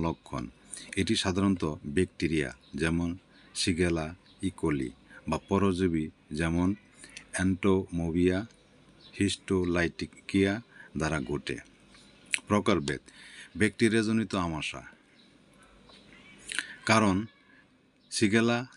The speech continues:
সালমোনেলা বা ইকোলি ব্যাকটেরিয়া। লক্ষণ: হঠাৎ জ্বর, তীব্র পেটে ব্যথা, রক্ত মিশ্রিত পাতলা মল। অ্যামিবিক আমাশা। কারণ: অ্যান্টিমোবিয়া, হিস্টোলাইটিকা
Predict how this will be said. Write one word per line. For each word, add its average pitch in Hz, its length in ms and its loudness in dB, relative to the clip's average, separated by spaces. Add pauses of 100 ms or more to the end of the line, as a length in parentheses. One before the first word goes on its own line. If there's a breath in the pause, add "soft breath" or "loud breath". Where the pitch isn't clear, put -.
(340)
সালমোনেলা 104 640 2 (300)
বা 76 120 -2 (140)
ইকোলি 92 320 2
ব্যাকটেরিয়া। 76 520 -4 (400)
লক্ষণ: 80 420 -2 (460 loud breath)
হঠাৎ 92 300 2 (140)
জ্বর, 90 220 4 (360)
তীব্র 101 280 0 (1500)
পেটে 107 300 4
ব্যথা, 90 360 0 (280)
রক্ত 92 200 -4 (140)
মিশ্রিত 92 440 -2 (280)
পাতলা 98 480 0
মল। 71 160 -2 (520 loud breath)
অ্যামিবিক 110 460 4 (160)
আমাশা। 82 380 -2 (560)
কারণ: 98 260 2 (600 loud breath)
অ্যান্টিমোবিয়া, 107 720 4 (720)
হিস্টোলাইটিকা 104 880 2